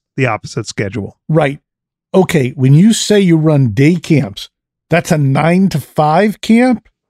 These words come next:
Speaker 1: Typically nine to three. So, um, they'll do, um, uh, and this tends to be younger students, and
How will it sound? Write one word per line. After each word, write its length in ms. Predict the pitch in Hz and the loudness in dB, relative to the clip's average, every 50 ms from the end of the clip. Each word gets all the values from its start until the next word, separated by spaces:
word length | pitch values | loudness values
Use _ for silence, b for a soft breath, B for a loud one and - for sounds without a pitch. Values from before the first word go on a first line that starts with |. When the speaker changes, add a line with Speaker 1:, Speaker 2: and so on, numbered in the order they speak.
| _ _ _ _ _ _ _ _ _ - | _ _ _ _ _ _ _ _ _ -4
Speaker 1:
Typically 420 | - 254 254 330 - 285 247 214 | -4 -4 -4 -4 -6 -2 0 2
nine 380 | 180 175 175 170 165 165 160 156 | 2 2 2 2 2 0 0 -2
to 80 | 160 | -4
three. 400 | - - 135 123 113 101 98 _ _ _ _ _ _ _ _ _ _ _ | -4 -2 -4 -4 -4 -4 -8 _ _ _ _ _ _ _ _ _ _ _
So, 520 | - - - 147 135 135 139 135 139 160 | -6 -2 0 2 2 2 2 2 0 0
um, 460 | 151 143 135 131 131 127 131 143 139 123 | 0 0 2 2 2 0 -2 -4 -4 0
they'll 220 | 143 156 156 160 | 0 2 2 0
do, 580 | 147 131 156 151 147 147 143 143 143 139 135 _ _ _ _ _ _ - | -2 -2 -2 0 0 0 -2 -2 -4 -6 -8 _ _ _ _ _ _ -6
um, 600 | 127 127 123 123 120 120 117 120 120 127 139 - _ _ | -4 -4 -4 -4 -4 -4 -6 -6 -8 -10 -12 -18 _ _
uh, 640 | - 123 120 120 117 117 117 117 117 113 113 127 - _ - | -12 -8 -8 -6 -6 -6 -6 -8 -8 -10 -12 -14 -16 _ -10
and 160 | 135 127 131 | -10 -8 -8
this 140 | 127 - - | -8 -10 -8
tends 320 | - 170 156 147 139 - - | -6 -4 -4 -4 -4 -6 -10
to 100 | - 123 | -12 -6
be 140 | 123 135 | -4 -4
younger 720 | 127 123 120 120 120 127 135 127 135 135 139 139 165 175 | -4 -4 -6 -10 -4 -2 -2 0 0 0 0 0 -2 -4
students, 680 | - - - - 131 120 117 127 170 180 - - - - _ _ _ _ _ _ _ _ | -4 -6 -6 -4 -4 -4 -4 -6 -8 -8 -10 -14 -18 -20 _ _ _ _ _ _ _ _
and 600 | - 135 127 127 127 123 120 123 123 120 117 - | -6 -4 -2 -2 -2 -2 -2 -2 -4 -4 -6 -8